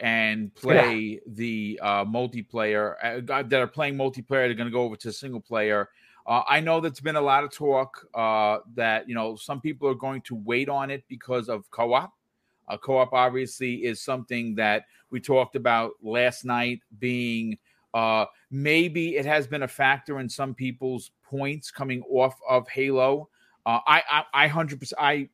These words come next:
Speaker 1: absolutely disagree with that. Uh, and, and last night on Primetime Gaming, I, I basically brought, uh, I thought a, a pretty good argument to the conversation regarding, um, um, you know, s-, a game that's is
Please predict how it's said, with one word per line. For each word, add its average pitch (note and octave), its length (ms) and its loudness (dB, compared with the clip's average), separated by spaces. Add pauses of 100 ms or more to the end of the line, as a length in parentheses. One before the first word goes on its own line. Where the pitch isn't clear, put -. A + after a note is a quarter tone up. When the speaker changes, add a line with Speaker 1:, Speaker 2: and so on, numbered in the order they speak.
Speaker 1:
absolutely C3+ 540 0
disagree A#2+ 440 -6
with C3 160 -6
that. G2 320 -2
Uh, G2+ 60 -6
and, G#2 320 -2
and A2+ 280 -2
last B2 260 -2
night C3 160 0
on A2+ 200 -2
Primetime B2 480 -6
Gaming, A#2+ 360 -4
I, G#2+ 300 -2
I A2+ 120 -2
basically A#2+ 520 -4
brought, A#2 380 0 (460)
uh, A2 40 0
I A#2 160 2
thought C#3 300 0
a, A#2+ 200 -8
a A2+ 60 -6
pretty D3+ 320 -4
good B2+ 420 2 (280)
argument B2 540 0
to G#2+ 80 -20
the A2+ 80 -12
conversation A#2 1000 -4 (340)
regarding, A#2+ 760 0 (100)
um, G2+ 600 0 (180)
um, F2+ 420 -8 (600)
you A2+ 100 -6
know, F#2+ 400 -4
s-, - 160 -12 (100)
a C3 160 0
game C#3 420 2
that's B2 260 -6
is A#2+ 160 -14